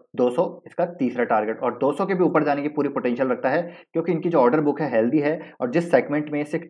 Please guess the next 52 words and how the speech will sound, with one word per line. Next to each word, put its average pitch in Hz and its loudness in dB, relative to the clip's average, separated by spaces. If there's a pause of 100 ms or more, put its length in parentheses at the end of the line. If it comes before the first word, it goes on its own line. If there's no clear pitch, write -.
जिस 147 -4
सेगमेंट, 139 -2
जिस 131 -8
सेक्टर 147 -2
में 160 -4
काम 139 0
कर 139 2
रहे 135 0
हैं 139 -6
दोस्तों, 147 -2 (800)
वहाँ 143 4
पर 180 2
definitely 151 4
ग्रोथ 135 4
हमको 127 0
देखने 123 0
को 127 -4
मिलने 117 2
वाली 135 4
है। 143 4
और 143 4
जिस 156 -2
प्रकार 135 2
से 143 0
इंफ्रास्ट्रक्चर 131 0
डेवलपमेंट 123 0
हो 123 4
रहा 139 6
है 135 6
इंडियन 139 0
रेलवेज 135 2
का, 156 2
Railtel 131 2
दोस्तों 143 -2
यहाँ 120 -4
पर 131 2
एक, 135 -2 (600)
अ, 123 2
इसका 170 0
एक 143 -2
आप 156 6
समझ 147 -2
सकते 147 -2
हैं 147 -2
कि 160 0 (100)
काफ़ी 143 4
वैल्यू 131 4
ऐड 135 4
कर 139 4
सकता 135 -2
है 143 4
और 143 2